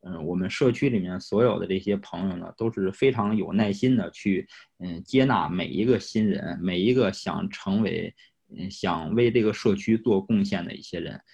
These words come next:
其实这是我感觉就是自己特别感动的一个地方。我感觉只要有这种耐心的话，我们一定可以吸纳更多的新人来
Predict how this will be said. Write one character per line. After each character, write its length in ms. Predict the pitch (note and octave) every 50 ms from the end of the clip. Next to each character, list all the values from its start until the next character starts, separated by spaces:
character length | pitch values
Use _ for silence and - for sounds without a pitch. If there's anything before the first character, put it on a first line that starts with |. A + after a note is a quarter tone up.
| _ -
其 100 | - G#2
实 100 | A#2+ A#2
这 200 | - C3+ A2+ F#2+
是 100 | - F2+
我 240 | F2 F2+ F2 E2+
感 200 | - - - -
觉 240 | G2 - F2 F2 F#2+ - - - - - _
就 100 | - G2 F2
是 180 | - F2+ D#2+ D#2
自 120 | - - G#2
己 320 | G2+ - - - - - -
特 140 | - -
别 140 | G2 F2+ F#2
感 260 | G2+ - - - -
动 80 | - A#2
的 100 | F#2 D#2+
一 120 | D#2+ F2
个 100 | - F2
地 200 | F2 - - E2
方。 180 | - - - - - - _ _ -
我 80 | G#2
感 100 | G#2 G#2+
觉 80 | G2 G#2+
只 140 | - - F2+
要 100 | G2+ A2
有 320 | G2 F2 F2+ - - - - _ _ _ -
这 120 | E3 D3
种 140 | A2 D#2+ E2+
耐 160 | G2+ A2 G2
心 200 | F#2 - - G#2+
的 100 | G#2 G2
话， 200 | G2 - F#2+ -
我 80 | - D#2+
们 140 | - F2 F2
一 120 | F2 G2
定 200 | A#2 A#2 A2 G2+
可 200 | G2+ - - G2+
以 200 | G#2 G2 F2 E2+
吸 280 | E2+ - - - - A#2
纳 240 | A#2 A2+ G#2+ F#2 F#2+ -
更 180 | - A#2+ G#2+ G#2
多 140 | A#2 B2 B2+
的 100 | G#2 E2
新 280 | - - - G#2 G2+ G2
人 260 | E2 D2 D2+ D2 -
来 160 | - D#2+ E2